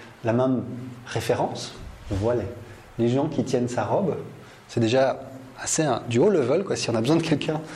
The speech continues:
si on a des serviteurs simplement pour tenir ses vêtements, euh, qu'est-ce que ça doit être pour le reste ?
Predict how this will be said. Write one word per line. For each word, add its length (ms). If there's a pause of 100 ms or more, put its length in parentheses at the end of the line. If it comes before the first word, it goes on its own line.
(300)
si 100
on 20
a 60
des 80
serviteurs 520
simplement 320
pour 200
tenir 280
ses 140
vêtements, 460
euh, 100 (640)
qu'est-ce 140
que 100
ça 140
doit 160
être 180
pour 140
le 80
reste ? 480